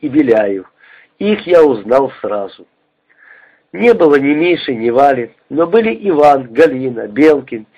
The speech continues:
Нина Михайловна, ее муж Георгий Г, Виктор Розенцвейг и Ю Маслов. Председатель суда,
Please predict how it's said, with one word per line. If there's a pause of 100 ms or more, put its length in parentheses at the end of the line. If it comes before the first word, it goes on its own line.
(260)
Нина
Михайловна, (220)
ее
муж
Георгий (140)
Г, (400)
Виктор
Розенцвейг (460)
и
Ю (140)
Маслов. (1900)
Председатель (100)
суда,